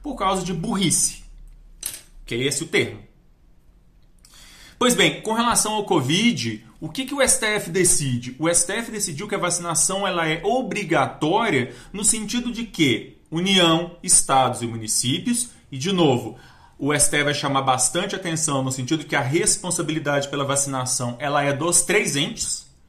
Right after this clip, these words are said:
Ao contrário do que o Bolsonaro falou, o Fachin, por exemplo, fez questão de lembrar que a decisão que o S T F deu lá no começo do ano, falando sobre a competência comum pra tratar sobre a questão da pandemia, não isentava de forma nenhuma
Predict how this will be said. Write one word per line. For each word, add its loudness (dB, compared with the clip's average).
Ao 0
contrário 4
do -4
que -6
o 0
Bolsonaro 0
falou, 0
o -8
Fachin, -4
por -2
exemplo, 0
fez -6
questão -4
de 0
lembrar -2
que -8
a -4
decisão -2
que -6
o 0
S 0
T -2
F -2
deu -2
lá 2
no -6
começo -4
do -2
ano, -2
falando 0
sobre 0
a -2
competência -2
comum 4
pra -2
tratar 0
sobre -2
a -4
questão -4
da -2
pandemia, -4
não 0
isentava 0
de -6
forma 2
nenhuma 0